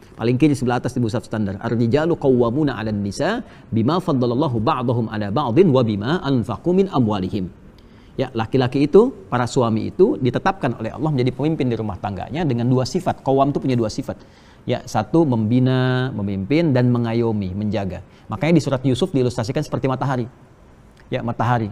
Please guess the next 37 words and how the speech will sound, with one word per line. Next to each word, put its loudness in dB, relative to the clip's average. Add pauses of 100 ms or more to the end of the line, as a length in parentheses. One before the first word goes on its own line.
Apa -2
fungsi 0
matahari -2
itu? -8
Mengeringkan -4
yang -4
basah, -6 (480)
menyengat, -2
itu -6
kan -2
dengan -2
sengatannya, -4
menjaga -2
supaya -8
keadaan -2
tetap -6
terang, -4
tetap -8
nyaman. -8
Maka -8 (500)
suami, 0 (420)
ya, -6
kepala 2
rumah 0
tangga -2
mesti -4
memberikan 0
penerangan -2
di -4
rumah, -8
pencerahan-pencerahan -2
kebaikan. -4
Sengat 2
kalau 2
ada 2
yang 0
mengganggu, 0